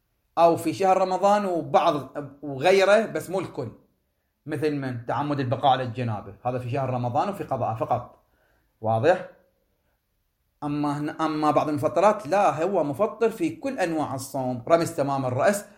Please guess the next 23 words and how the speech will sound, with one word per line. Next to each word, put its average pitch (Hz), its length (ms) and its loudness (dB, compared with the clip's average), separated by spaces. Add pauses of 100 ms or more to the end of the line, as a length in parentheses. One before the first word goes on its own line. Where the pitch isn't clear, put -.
(140)
على 151 240 6
الرأي 143 460 0
الذي 135 260 -4
يقول 135 200 -4
مفطر، 151 340 -2
فهو 147 160 -2
مفطر 143 300 -4
في 147 120 -8
كل 202 160 -2
المفطرات، 113 580 -4
في 131 80 -8
كل 165 180 -4
الأنواع 127 400 -2
الصوم. 120 400 -6 (480)
وكذلك 165 500 4
المكروه 180 340 -2
كراهة 160 260 2
شديدة، 123 380 -6
فهو 147 260 0
في 127 120 -6
كل - 180 2
أنواع 180 340 2
الصوم. 117 840 -4